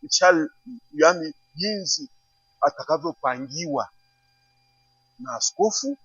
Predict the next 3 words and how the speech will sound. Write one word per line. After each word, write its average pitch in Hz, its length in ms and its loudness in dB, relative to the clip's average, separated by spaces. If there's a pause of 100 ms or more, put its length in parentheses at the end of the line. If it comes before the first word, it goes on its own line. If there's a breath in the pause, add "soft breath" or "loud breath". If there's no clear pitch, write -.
(1700)
au 226 460 6 (160)
na 277 120 4
paroko 156 600 2